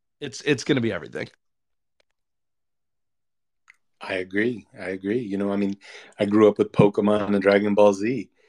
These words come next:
Speaker 2: And as cool as I think Piccolo is, and as much as I wanted to be Gohan,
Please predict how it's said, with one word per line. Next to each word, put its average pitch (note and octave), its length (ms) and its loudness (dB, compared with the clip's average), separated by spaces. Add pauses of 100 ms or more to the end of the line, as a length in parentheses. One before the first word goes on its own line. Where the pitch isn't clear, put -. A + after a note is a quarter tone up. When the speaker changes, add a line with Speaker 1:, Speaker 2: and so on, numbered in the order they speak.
(300)
Speaker 2:
And F#2+ 220 -4 (600)
as - 160 -6
cool D3 280 2
as A2+ 100 4
I G#2+ 100 2
think G#2+ 260 -6
Piccolo F#2 480 -4
is, G2 320 -4
and F#2 120 -8
as F2+ 160 -10
much A#2 220 -4
as G#2 100 -6
I G2+ 60 0
wanted F#2+ 300 -6
to F#2 60 -8
be G2+ 140 -6
Gohan, G2+ 680 2